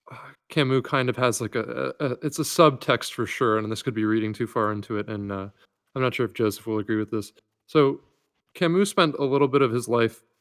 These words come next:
politically, uh, advocating for the abolishment of the death penalty,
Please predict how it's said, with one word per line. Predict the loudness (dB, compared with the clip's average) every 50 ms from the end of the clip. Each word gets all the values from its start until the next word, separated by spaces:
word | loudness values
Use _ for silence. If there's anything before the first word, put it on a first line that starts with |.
| _
politically, | -6 -2 0 2 2 2 2 0 -2 -2 -2 0 0 -2 -2 -6 -10 -14 _ -2
uh, | 0 2 2 2 0 -2 -6 -2
advocating | 0 2 2 2 0 -2 0 2 2 2 2 0 -2
for | -4 -2 0 0 0 2
the | 2 0 0
abolishment | 2 4 4 4 4 2 0 -4 -6 -6
of | -4 -4
the | -4
death | -2 -2 -4 -2 -2
penalty, | -4 -2 -2 -4 -6 -6 -8 -8